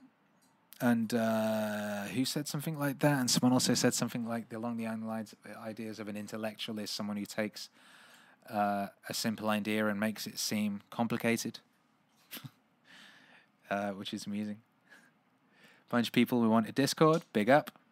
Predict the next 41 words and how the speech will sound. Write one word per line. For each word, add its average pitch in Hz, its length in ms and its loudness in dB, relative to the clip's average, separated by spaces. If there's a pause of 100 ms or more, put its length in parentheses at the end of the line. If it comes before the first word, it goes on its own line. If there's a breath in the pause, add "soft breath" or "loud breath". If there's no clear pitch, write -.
(640 soft breath)
Blunt 123 200 6
Trauma 135 260 2
says, 120 200 2
"Thanks 120 240 2
for 131 80 2
answering." 135 400 2
Thank 165 240 4
you 180 80 2
for 147 100 -10
being 185 320 6
here, 170 200 8
Blunt 165 300 6
Trauma. 165 300 4
I 156 100 6
appreciate 151 460 2
you. 151 200 4
You're 127 260 0
like, 123 340 0 (360 soft breath)
I 113 80 -6
see - 180 -2
you 123 160 2
all 123 100 2
over 123 200 0
the 117 60 -8
place. 123 440 0
You've 110 160 -8
been 113 160 -4
supporting 117 520 0
from 107 260 -6
early. 113 340 0
I 107 40 -4
appreciate 110 440 -2
you, 110 220 -4 (520 soft breath)
all 120 140 2
you 113 180 2
early 117 260 2
guys. 110 440 0
I 107 140 -6
love 107 200 -4
you 104 80 -6
guys. 107 540 -4